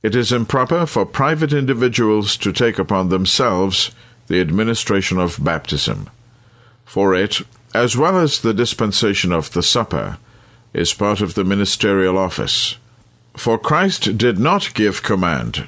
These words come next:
to any man or woman whatever to baptize, but to those he had appointed apostles. Thus, Calvin also accepted Rome's claim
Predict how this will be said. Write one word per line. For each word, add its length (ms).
to 180
any 240
man 380
or 280
woman 340
whatever 760
to 120
baptize, 840
but 460
to 140
those 380
he 140
had 180
appointed 500
apostles. 760
Thus, 460
Calvin 380
also 480
accepted 680
Rome's 420
claim 520